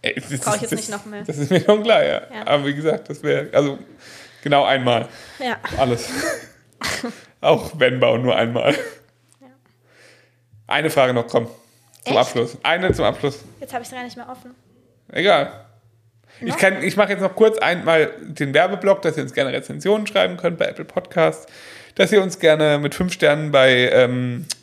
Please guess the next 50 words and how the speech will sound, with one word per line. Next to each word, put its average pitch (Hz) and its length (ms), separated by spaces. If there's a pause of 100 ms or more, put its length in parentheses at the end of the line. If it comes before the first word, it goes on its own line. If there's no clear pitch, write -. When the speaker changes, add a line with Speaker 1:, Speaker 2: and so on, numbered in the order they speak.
Speaker 1:
Spotify 139 440
bewerten 160 360
könnt 240 340
und 143 200
uns 131 140
abonnieren 131 440
dürft. 208 360 (640)
Wir 113 100
haben 143 140
da 175 80
nämlich 139 240
nur 147 100
eine 139 80
Bewertung 139 400
von - 160
vier 170 160
Komma 160 300
acht - 200
oder - 140
sowas. 165 300 (220)
Da 143 100
denke 214 240
ich - 80
mir 185 100
nochmal, 160 240
was 151 160
sind 269 180
das 254 140
für - 180
Menschen, 202 380
die 139 120
sagen, 190 280
"Mm, 415 300
nee, 311 280 (200)
zwei 277 420
Sterne 175 380
maximal." 196 800
Speaker 2:
Ja, 214 40
vier 214 180
Komma 214 200
acht - 160
ist - 160
doch 214 60
voll - 260
gut. - 140
Speaker 1:
Nerven 180 420
mich 147 180
ein 151 120
bisschen. 151 560
Speaker 2:
<laughs> - 40